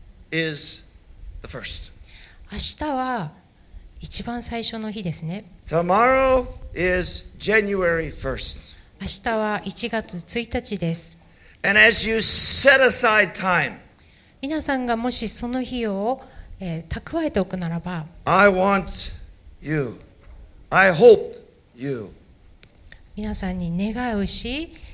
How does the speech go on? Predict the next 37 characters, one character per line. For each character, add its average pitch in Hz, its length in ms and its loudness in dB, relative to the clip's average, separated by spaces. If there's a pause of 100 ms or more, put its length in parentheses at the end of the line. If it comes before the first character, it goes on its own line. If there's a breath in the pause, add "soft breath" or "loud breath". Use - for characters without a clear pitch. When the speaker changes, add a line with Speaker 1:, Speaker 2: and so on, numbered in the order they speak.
Speaker 2:
そ 262 220 -4
う 262 40 -2
だ 233 140 -4
と 208 140 -4
い 302 240 -2
い 294 40 -4
な 277 240 -2
と 180 480 -8
希 226 140 -10
望 233 180 -4
し 233 100 0
ま 226 140 -6
す - 120 -2
が、 156 240 -8 (520)
Speaker 1:
We'll 123 240 -6 (120)
read 151 400 -4
the - 840 -18 (100)
Bible 117 560 -12 (760)
every 110 280 -16
day. 101 100 -18 (580 loud breath)
Speaker 2:
毎 277 260 -8
日 214 520 -8
聖 269 380 0
書 - 180 -6
を - 20 -8
読 196 200 -8
ん 269 80 -8
で 247 80 -8
く 226 120 -14
だ 185 120 -10
さ 170 180 -4
い。 - 160 -16 (600)
Speaker 1:
Read 170 460 -6
the 180 120 -16 (460)
Bible 143 40 -18 (400)
every 98 300 -20
day. - 100 -20